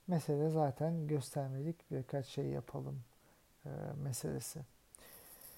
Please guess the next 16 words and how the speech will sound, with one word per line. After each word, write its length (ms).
E, 300
Türkiye'de 640
tabii, 360
e, 360
Sağlık 380
Bakanlığı 520
böyle 340
ama 380
bilim 280
yaptığını 480
iddia 340
eden 280
birçok 320
kişi 260
de, 220
e, 60